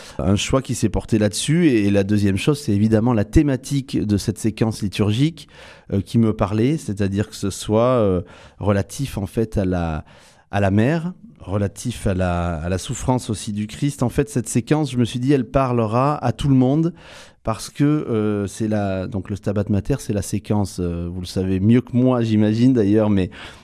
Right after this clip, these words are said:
euh, je, je vais le décrire, mais c'est la séquence qui décrit la souffrance de la Vierge Marie lors de la crucifixion de Jésus. Je me suis dit, voilà, cette séquence, qu'on soit croyant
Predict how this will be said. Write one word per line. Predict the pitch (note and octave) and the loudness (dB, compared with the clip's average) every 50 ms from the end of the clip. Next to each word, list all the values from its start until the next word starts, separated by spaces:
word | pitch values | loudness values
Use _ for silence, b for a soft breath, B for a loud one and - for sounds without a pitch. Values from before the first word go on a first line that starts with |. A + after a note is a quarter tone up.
| B _ | B _
euh, | - F#2+ F#2+ F2+ F#2 | -2 0 2 2 2
je, | F#2+ F2+ G#2+ G2+ G2 F#2+ F#2 F2+ F2+ F#2 | 2 2 2 2 2 2 2 2 2 2
je | G2 G#2 G2+ | 2 2 2
vais | G2 G2 | 2 2
le | F#2+ F#2+ | 0 0
décrire, | F#2+ G2+ G2+ - - - D3+ C#3+ C3 | 0 0 -2 -2 -4 -2 0 2 4
mais | A2+ A2 G#2+ G#2 G#2 G2+ - | 4 4 4 4 2 0 -2
c'est | - - - - A2+ | -4 -4 0 0 2
la | G#2+ G#2+ | 2 2
séquence | - - A2 G#2 - A#2+ A#2+ A#2 - | 0 -2 -4 -2 0 -2 -2 -2 -4
qui | - - G2+ | -10 -8 -2
décrit | G2+ A2 G#2+ - - B2 | -2 -2 -2 0 0 0
la | A2 A#2+ | 0 0
souffrance | - - B2 G#2 - - B2+ A#2+ A#2 G#2+ | -2 -4 -6 -4 -2 0 0 0 0 0
de | G#2+ G#2+ | 0 2
la | G#2 G2 G2 | 2 2 0
Vierge | G2 G2+ F#2+ F2+ G2+ | 0 0 0 0 0
Marie | G2 F#2 F#2 G2 A2+ B2 C3+ D3 - | 0 2 2 2 2 2 0 0 -2
lors | - A2 G#2+ A#2 B2+ C3+ C3 A#2+ | 0 0 2 2 2 0 -2 -4
de | G#2+ G#2+ A2 A#2+ B2 B2+ - | -2 0 0 2 2 0 -2
la | - G2+ G2+ | -2 -2 -4
crucifixion | G2 - - G#2 - - G2+ - A2 - - - B2+ | -4 -4 -8 -10 -10 -10 -12 -12 -12 -8 -4 -2 0
de | A#2+ | 2
Jésus. | G#2+ A2 G#2+ G2+ G2+ G2+ G#2 G#2 B B B B B B B B B B B | 2 2 2 2 0 0 -2 -4 B B B B B B B B B B B
Je | - A2 A2 | -4 0 2
me | A#2 A2+ | 2 2
suis | - B2 A#2 | 2 0 0
dit, | A#2+ C#3 | 0 2
voilà, | C#3 C3 A#2+ A2+ G2 F#2+ - - | 2 4 2 2 0 -4 -8 -14
cette | - - - - B2 A2+ - | -20 -12 -6 -4 -4 -4 -2
séquence, | - C#3 B2 - D#3 E3 D3+ | -4 -4 -2 -2 -2 -2 0
qu'on | - C#3+ C#3 | 0 0 0
soit | C3 - D3+ C#3+ | 2 2 0 -2
croyant | - - - D#3 D3 C#3+ C#3+ C#3+ C#3 C3 B2 B2 B2 | 0 0 2 2 4 4 2 2 2 2 0 -2 -4